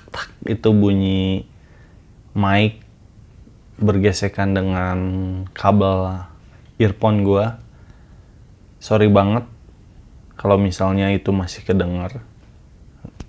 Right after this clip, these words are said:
eh, setelah melewati tahapan editing. Sayang banget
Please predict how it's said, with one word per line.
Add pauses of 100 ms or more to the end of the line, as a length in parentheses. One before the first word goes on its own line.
(140)
eh,
setelah
melewati
tahapan
editing. (1700)
Sayang
banget